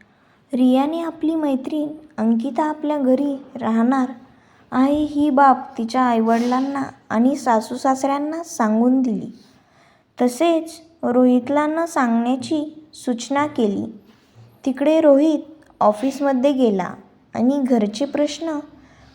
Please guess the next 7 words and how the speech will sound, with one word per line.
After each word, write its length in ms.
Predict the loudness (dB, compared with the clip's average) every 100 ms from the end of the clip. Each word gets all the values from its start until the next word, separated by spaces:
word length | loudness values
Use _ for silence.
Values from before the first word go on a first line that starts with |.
| -6
विसरून 560 | 0 0 0 0 0
गेला. 400 | 0 2 0 -2 -8 -16 _ _ _ _ _ _
तो 80 | 0
आपल्या 540 | 2 2 -2 -2 -2 -4 -8 -4
कामामध्ये 680 | -2 2 2 2 -2 -2 -2
बिझी 400 | 0 -2 -2 -4
झाला. 400 | -4 -4 -4